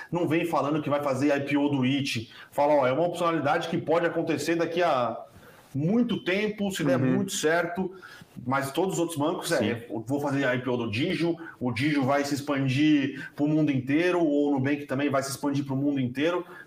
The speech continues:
Speaker 1: O Itaú tá ali.
Speaker 2: I P O do Banqui.
Speaker 1: I P O do Banqui, é... Gostei do que vi do Itaú, gosto do que tô vendo de investimento em tecnologia, gosto do que eu vejo em crédito. Então, é,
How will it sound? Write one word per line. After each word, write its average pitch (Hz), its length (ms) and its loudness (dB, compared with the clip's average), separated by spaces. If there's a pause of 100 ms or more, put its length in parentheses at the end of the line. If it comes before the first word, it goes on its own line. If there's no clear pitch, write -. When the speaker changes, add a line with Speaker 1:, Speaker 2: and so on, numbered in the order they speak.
(180)
Speaker 1:
O 262 60 -10
Itaú 190 280 -2
tá 233 120 -2
ali. 214 580 0 (200)
Speaker 2:
I 107 80 0
P 120 120 -2
O 117 60 2
do 117 80 2
Banqui. 131 640 0 (160)
Speaker 1:
I 147 140 2
P 156 100 0
O 170 120 4
do 156 60 2
Banqui, 180 840 0 (180)
é... 117 960 2 (1800)
Gostei 185 400 2
do 196 100 2
que 190 120 0
vi 160 80 2
do 165 80 4
Itaú, 151 400 0 (380)
gosto 170 340 2
do 175 100 0
que - 80 -6
tô 165 120 2
vendo 151 200 2
de 143 80 -2
investimento 151 380 0
em 165 40 -6
tecnologia, 147 760 0 (800)
gosto 165 420 2
do 170 40 -4
que 185 60 -4
eu 165 80 2
vejo 151 480 0 (120)
em 143 120 0
crédito. 113 540 -2 (360)
Então, 147 360 -4 (200)
é, 107 520 -2